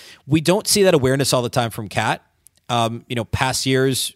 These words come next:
prior to last year, it was like, you know, he's a full step late, but he still,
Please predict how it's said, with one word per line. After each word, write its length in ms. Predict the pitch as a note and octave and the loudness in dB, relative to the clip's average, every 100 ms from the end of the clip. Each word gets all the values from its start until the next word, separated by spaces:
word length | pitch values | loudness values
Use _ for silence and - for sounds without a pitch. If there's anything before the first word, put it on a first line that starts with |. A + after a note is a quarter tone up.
| _ | _
prior 260 | - B2+ C3+ | -2 0 0
to 60 | |
last 360 | B2+ B2+ B2 - | 0 0 -2 -2
year, 120 | C#3 | -2
it 120 | B2 | -2
was 240 | B2 G#2+ A#2+ | -4 -4 -4
like, 400 | G#2 G#2 - _ | -4 -4 -10 _
you 120 | A#2 | -6
know, 140 | G#2+ G2+ | -4 -4
he's 260 | F2+ A#2 | -6 -4
a 60 | A2+ | -4
full 240 | - B2+ | -4 -4
step 280 | A#2 B2+ A#2 | -2 -2 -4
late, 340 | G#2 A2+ C#3 - | -2 -2 -2 -4
but 120 | A#2 | -6
he 140 | B2 | -4
still, 400 | A2 - A#2+ A2+ | -6 -2 -2 -2